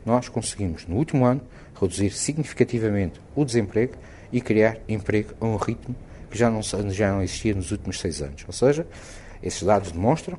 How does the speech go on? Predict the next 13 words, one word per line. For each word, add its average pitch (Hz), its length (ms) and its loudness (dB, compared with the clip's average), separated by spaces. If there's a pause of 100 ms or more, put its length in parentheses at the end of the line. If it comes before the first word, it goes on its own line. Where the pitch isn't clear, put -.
(120)
que, 107 120 2
havendo 143 320 4
ainda 127 260 6
muito 156 360 4
desemprego, 85 480 -2 (340)
que 123 100 4
ainda 123 240 8
havendo 117 380 2
um - 20 -2
caminho 107 380 4
longo 170 300 8
para 110 200 6
percorrer, - 580 -2